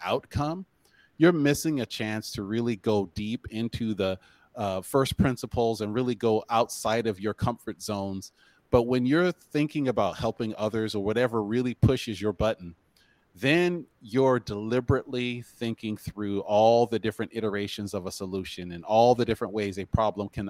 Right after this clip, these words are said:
unfold and all the different ways you can even define a problem. So it's that deliberate sort of, let me really take the time, the energy, and the focus to look at something specifically and then start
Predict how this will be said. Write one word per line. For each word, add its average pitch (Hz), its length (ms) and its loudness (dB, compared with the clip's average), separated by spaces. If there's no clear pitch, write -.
unfold 98 580 -4
and 85 120 -10
all 120 200 4
the 131 80 2
different 117 260 -4
ways 104 240 -2
you 113 80 -6
can - 200 -8
even 113 340 -4
define 110 600 -2
a 98 40 -4
problem. 117 540 -2
So 156 200 6
it's 147 180 2
that 151 200 2
deliberate 120 920 0
sort 123 320 -2
of, 101 240 -4
let 139 240 -4
me 202 260 -8
really 135 380 -2
take - 340 0
the 120 100 -2
time, 113 560 -2
the 98 180 -4
energy, 120 760 0
and 110 180 -2
the 87 100 0
focus - 840 0
to 113 180 2
look 117 280 4
at 151 100 0
something 123 520 -2
specifically 123 1200 -2
and 104 220 -2
then 139 280 4
start - 360 0